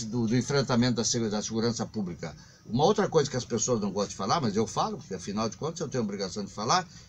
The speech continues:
e até porque eu uso as palavras pra dizer o que eu penso, não esconder o que eu penso. A droga. A droga está na raiz dos problemas da segurança pública em nosso país. E não é só o tráfico de droga, não é o consumo, porque se não tivesse consumo não teria tráfico.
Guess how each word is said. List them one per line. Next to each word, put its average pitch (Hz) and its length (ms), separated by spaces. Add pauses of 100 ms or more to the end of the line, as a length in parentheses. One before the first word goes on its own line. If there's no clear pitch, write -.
(120)
e 110 80
até 113 220
porque 123 220
eu 127 80
uso 127 200
as 104 100
palavras 113 380
pra 143 100
dizer 120 120
o 139 80
que - 80
eu 156 80
penso, 90 340
não 127 200 (520)
esconder 107 500
o 95 80
que - 120
eu 90 100
penso. 78 360 (760)
A 156 100
droga. 107 420 (880)
A 190 140
droga 160 400
está 180 360
na 180 200
raiz 170 680
dos 131 220
problemas 127 580
da 104 120
segurança 113 520
pública 95 560 (240)
em 110 120
nosso 110 280
país. 82 460 (400)
E 139 100
não 165 160
é 214 60
só 233 180
o - 40
tráfico 202 380
de 190 120
droga, 180 220
não 175 80
é 202 60
o 208 60
consumo, 196 600
porque 165 260
se 165 140
não 175 100
tivesse 160 320
consumo 185 380
não 208 160
teria 214 260
tráfico. 190 480